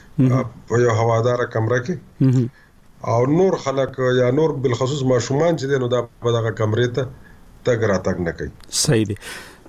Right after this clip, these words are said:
Speaker 1: زه په دې اړه باندې بیا یو بله پوښتنه هم لرم، دا د ماشوم یا د ناروغ ګوښه کولو، آ، په اړه باندې چې څوک یې باید ورسره مرسته وکړي. خو یو کس را سره دی، آصف انتظار صاحب. ستړي به شئ انتظار صاحب، له کوم ځایه مو ټلیفون کړی دی؟ یو پوښتنه وکړئ.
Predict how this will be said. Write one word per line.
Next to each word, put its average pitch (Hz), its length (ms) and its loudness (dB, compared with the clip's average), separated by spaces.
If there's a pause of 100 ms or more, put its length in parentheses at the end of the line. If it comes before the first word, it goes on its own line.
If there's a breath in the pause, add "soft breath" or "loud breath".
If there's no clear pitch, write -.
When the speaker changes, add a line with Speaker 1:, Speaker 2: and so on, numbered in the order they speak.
Speaker 1:
زه 135 140 2
په 185 120 0
دې 165 40 2
اړه 180 240 2
باندې 160 240 2
بیا 156 140 0
یو 156 160 2
بله 175 200 2
پوښتنه 156 380 -2
هم 147 200 4
لرم، 120 340 2
دا 113 120 2
د 107 80 -2
ماشوم 110 480 2
یا 117 120 2
د 110 100 -2
ناروغ 110 460 2
ګوښه 117 280 -4
کولو، 113 400 2 (160)
آ، 117 300 -2
په - 280 -2
اړه 123 100 0
باندې 131 360 0
چې - 180 -8
څوک 127 240 0 (100)
یې 113 40 0
باید 110 240 0 (180)
ورسره 123 560 0
مرسته 135 400 0
وکړي. 135 180 0
خو - 140 0
یو 123 100 0
کس - 260 -2
را 135 100 0
سره 160 220 0
دی، 156 120 2
آصف 123 360 -2
انتظار 117 420 0
صاحب. - 240 -2 (580 loud breath)
ستړي - 280 2
به 190 120 2
شئ 180 140 0
انتظار 175 500 0
صاحب، 170 260 -2
له 147 80 0
کوم 185 220 2
ځایه 165 180 2
مو 160 100 0
ټلیفون 160 420 -2
کړی 165 280 0
دی؟ 165 60 0
یو 156 180 2
پوښتنه 143 360 -2
وکړئ. 131 280 -4